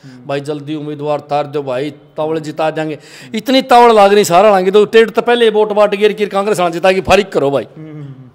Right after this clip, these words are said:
Speaker 2: समझ में आ गई बात?
Speaker 1: हाँ।
Speaker 2: इतना जल्दी में है, क्योंकि परेशान इतने कर दिए लोग।
Speaker 1: हम्म।
Speaker 2: लोगों ने एक बात बिल्कुल क्लियर पता चल गई
Speaker 1: हम्म।
Speaker 2: कि ये बीजेपी वाले जो है ना,
Speaker 1: हम्म।
Speaker 2: ये बड़ी बदमाशी कर रहे हैं।
Speaker 1: हम्म।
Speaker 2: इनके सारे नेता मार चूस गए भाई,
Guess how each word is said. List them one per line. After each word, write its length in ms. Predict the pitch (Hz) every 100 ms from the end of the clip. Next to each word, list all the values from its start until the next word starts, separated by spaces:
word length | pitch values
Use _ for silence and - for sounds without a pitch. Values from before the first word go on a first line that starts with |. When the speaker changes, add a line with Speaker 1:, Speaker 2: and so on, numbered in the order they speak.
| _ _ _
Speaker 2:
समझ 180 | 214 240
में 60 | 226
आ 40 |
गई 140 | 262
बात? 160 | 160 117
Speaker 1:
हाँ। 260 | 120 120 113
Speaker 2:
इतना 320 | - 208 214
जल्दी 360 | 165 156 131 135
में 180 | 123 147
है, 60 |
क्योंकि 340 | - 208 208 254
परेशान 600 | - 226 233 247 277 285
इतने 260 | - 277
कर 180 | 202 170
दिए 260 | 120 123 131
लोग। 300 | 120 113 120
Speaker 1:
हम्म। 140 | 220 240 - _ - -
Speaker 2:
लोगों 340 | 180 196 233 240
ने 160 | 247
एक 140 | 233 190
बात 200 | 226 190
बिल्कुल 340 | 226 - 247
क्लियर 360 | - 226 240 226
पता 260 | 220 208
चल 180 | 185 123
गई 220 | 101 101 _
Speaker 1:
हम्म। 140 | 151 143 131 _ _ _
Speaker 2:
कि 60 | 214
ये 140 | 240
बीजेपी 580 | 226 185 220 240 240 247
वाले 240 | 233 214 190
जो 140 | 175
है 160 | 120 101
ना, 100 | 98
Speaker 1:
हम्म। 400 | 104 123 135 123
Speaker 2:
ये 120 | 240
बड़ी 200 | 262 302
बदमाशी 520 | 185 147 135 - 123
कर 160 | 120 107
रहे 80 |
हैं। 120 | 110 98 _
Speaker 1:
हम्म। 200 | 139 127 117
Speaker 2:
इनके 260 | 320 320
सारे 720 | 277 - 226 269 285 302 320
नेता 480 | 285 220 247 254 262
मार 360 | 233 226 240 240
चूस 400 | - 220 175 135
गए 160 | 127
भाई, 220 | 135 120